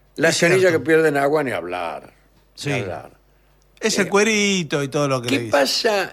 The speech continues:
Speaker 1: eh, señor? Buenas tardes.
Speaker 2: Buenas
Speaker 1: Gracias
Speaker 2: tardes.
Speaker 1: por venir.
Speaker 2: No, por favor.
Speaker 1: Con las canillas que no es que pierden agua, sino que, eh, emiten poca agua.
Speaker 2: ¿Pero es la canilla o es toda la instalación?
Speaker 1: Eh, ¿qué sé yo, señor?
Speaker 2: Y no,
Speaker 1: Yo
Speaker 2: pero
Speaker 1: abro la canilla y no sale nada.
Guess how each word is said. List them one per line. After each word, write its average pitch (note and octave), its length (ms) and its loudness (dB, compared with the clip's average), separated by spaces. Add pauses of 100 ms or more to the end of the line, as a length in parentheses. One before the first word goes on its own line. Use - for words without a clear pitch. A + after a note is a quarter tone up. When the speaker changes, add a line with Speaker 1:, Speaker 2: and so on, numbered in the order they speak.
(100)
Speaker 1:
eh, B2+ 680 -6 (280)
señor? D3 400 -2
Buenas C3 300 -4
tardes. A#2 260 -2
Speaker 2:
Buenas D3 180 2
Speaker 1:
Gracias A#2+ 160 0
Speaker 2:
tardes. A2+ 160 -4
Speaker 1:
por A2+ 80 -6
venir. G2 220 -14 (140)
Speaker 2:
No, F3 160 -6
por B2+ 140 -8
favor. F3+ 280 2
Speaker 1:
Con F3+ 140 2
las F3 160 -2
canillas G3 840 -2 (800)
que - 160 2
no A#3 120 0
es - 80 -2
que - 120 -4
pierden C#3+ 360 -2
agua, C3+ 220 0
sino D#3+ 280 -4
que, D#3 300 -8
eh, C3 520 -4 (680)
emiten F#3+ 680 2
poca B2+ 560 0
agua. D#2+ 360 -12 (1300)
Speaker 2:
¿Pero C3+ 180 -4
es D#3+ 80 2
la E3+ 100 2
canilla F#3+ 480 2
o C#3 140 0
es C#3+ 120 0
toda D3 200 0
la C3+ 60 -2
instalación? B2 480 0
Speaker 1:
Eh, - 20 -2
¿qué F3 80 4
sé G3 180 4
yo, E3 200 2
señor? C3+ 440 0
Speaker 2:
Y F#3 160 2
no, A3+ 180 2
Speaker 1:
Yo - 40 -4
Speaker 2:
pero F#3+ 120 4
Speaker 1:
abro A3+ 160 4
la A3+ 100 4
canilla A#3+ 340 2
y G3+ 40 2
no F#3 120 2
sale F3+ 320 4
nada. B2 480 -2